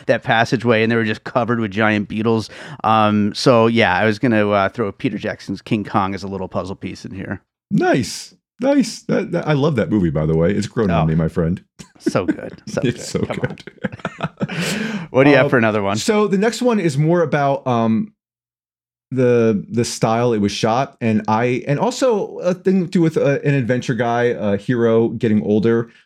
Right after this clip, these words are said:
Speaker 2: Uh, modern day James Bond, No Time to Die, um, Daniel Craig. I, the look, I don't know what it was, but the way they shot this film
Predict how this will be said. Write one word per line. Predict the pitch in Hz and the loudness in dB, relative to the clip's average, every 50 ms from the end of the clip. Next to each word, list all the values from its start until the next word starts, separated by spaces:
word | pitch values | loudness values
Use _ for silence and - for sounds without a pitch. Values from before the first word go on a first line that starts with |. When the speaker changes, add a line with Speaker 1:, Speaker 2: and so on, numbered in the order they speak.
| _ _ _ | _ _ _
Speaker 2:
Uh, | 123 123 123 120 120 - - | -2 0 0 0 -2 -2 0
modern | 123 127 139 156 175 175 147 | 0 0 0 0 0 0 0
day | 143 139 135 135 131 139 135 - - | 0 0 0 0 0 -2 -4 -6 -6
James | 101 - 117 120 127 - | -2 0 0 0 0 0
Bond, | - 120 113 113 110 107 107 107 107 - | 0 0 0 2 2 2 0 0 0 0
No | 107 101 98 | 0 0 2
Time | - 110 101 95 98 | 2 2 0 0 0
to | - 85 | 0 0
Die, | 92 87 85 82 80 82 82 - _ _ _ _ _ _ _ _ - | 0 2 2 2 0 0 -2 -6 _ _ _ _ _ _ _ _ -2
um, | 98 90 87 87 87 87 82 80 92 | 0 0 2 2 0 0 0 -2 -2
Daniel | 98 90 92 95 | 0 0 0 0
Craig. | - - 92 85 85 78 - - - | 0 0 0 0 0 -2 -6 -6 -4
I, | 104 107 113 123 - - - | -2 -2 0 -2 -4 -6 -8
the | 120 101 131 127 | -4 0 0 0
look, | 107 101 101 107 123 160 165 123 - - - 87 | 2 2 2 2 2 2 2 0 -2 -6 -6 -4
I | 104 127 | -2 0
don't | 160 190 185 | 0 0 0
know | 196 180 | 0 0
what | 127 101 95 110 123 | 0 0 0 0 0
it | 160 - 107 | 0 -2 0
was, | 101 110 107 95 90 85 80 - - - - - - _ _ _ - | 0 0 2 2 0 -2 -2 -6 -10 -14 -20 -20 -20 _ _ _ -4
but | 120 - | 0 0
the | 131 113 | 2 2
way | 101 120 160 | 2 2 2
they | 190 196 135 | 0 0 -2
shot | - - - - 101 107 107 | -4 -2 -2 -2 -2 -2 -2
this | 110 104 - | -4 -6 -6
film | - - 101 95 98 110 120 135 - | -2 0 2 2 2 2 2 0 -2